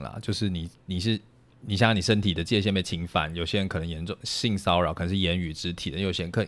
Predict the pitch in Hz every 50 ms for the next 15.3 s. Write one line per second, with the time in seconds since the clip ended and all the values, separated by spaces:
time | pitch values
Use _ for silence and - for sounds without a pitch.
0 | - - 131 120 110 - 85 80 85 92 95 - - 104 90 87 - 90 87 90
1 | 87 98 95 - 92 80 85 95 98 - - - 80 87 90 - - - - 78
2 | 76 - - - - - - - - - - - - - 131 127 127 135 131 117
3 | - 107 90 85 85 - - - - - - - - _ - 123 110 110 117 113
4 | - 139 127 110 107 104 - - - 117 107 - - 110 104 101 - 95 85 85
5 | - - - - 98 95 98 - - 80 73 73 - 73 62 82 107 135 156 165
6 | 147 120 110 98 - - - 127 123 120 127 113 101 92 104 107 107 113 110 -
7 | 92 82 80 117 104 98 - 95 73 73 76 76 - 107 87 80 78 78 80 80
8 | - 82 - 85 80 78 76 76 71 - _ _ _ _ _ - - - - -
9 | - - - _ _ _ _ - - 117 104 95 92 107 110 104 90 113 113 123
10 | 127 131 135 123 - 131 120 117 113 110 101 - - - _ _ _ _ _ -
11 | - - _ _ _ - - - - - - - - - - 139 117 117 127 113
12 | 113 107 101 - 120 113 110 110 101 98 - - 110 95 95 - 98 98 87 82
13 | 82 92 101 110 101 92 - 110 95 90 90 82 95 92 - - - 73 78 87
14 | - 95 78 - - 165 160 180 165 135 127 120 101 87 85 - 107 104 104 98
15 | 110 104 98 98 101 104